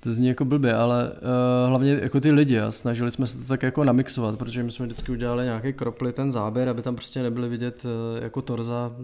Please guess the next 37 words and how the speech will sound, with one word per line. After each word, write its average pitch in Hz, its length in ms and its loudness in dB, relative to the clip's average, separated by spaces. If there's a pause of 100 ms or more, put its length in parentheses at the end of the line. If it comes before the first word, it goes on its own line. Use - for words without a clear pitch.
(240)
těla 117 380 -4
jako 117 180 -2
lidí, 117 300 -2
no. - 120 -10 (380)
A - 60 0
když 131 140 6
byli 139 180 4
samozřejmě 135 440 6
někde 143 240 6
u 143 80 6
řeky, 127 220 0
pár 135 280 4
záběrů 123 320 4
se 135 120 -4
mohlo 131 280 4
použít, 120 680 2
že 117 80 -2
to 120 80 2
bylo 123 160 4
taková 117 260 2
jako 120 200 0
rodinka 113 420 -2
někde 120 240 -2
u 117 140 -4
řeky 120 380 -4
a 120 140 -2
nebylo 117 300 -2
to 123 100 -4
vidět, 117 180 -4
že 117 160 -4
si - 120 -6
jíždí 113 160 -4
nějakou 117 240 -2
divokou 123 380 -2
řeku 120 220 -4
bez 113 180 -2
vest, 120 340 -2